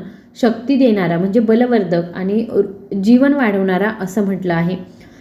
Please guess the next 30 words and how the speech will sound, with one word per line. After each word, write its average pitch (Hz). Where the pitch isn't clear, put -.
ते 277
केवळ 294
शरीराला 277
शक्ती 262
देत 226
नाही, 180
तर 196
नसांना 190
पोषण 190
देखील 233
देतं. 170
ज्या 254
वृद्धांचे 269
गुडघे 233
आवाज 196
करतात 226
किंवा 240
सांध्यांमध्ये 208
भेगा 208
पडल्याचे 208
ऐकू 190
येते, 170
त्यांच्यासाठी 254
तीळ 254
आणि 240
गुळाचं 196
मिश्रण 202
वरदानापेक्षा 190
कमी 190
नाही. 170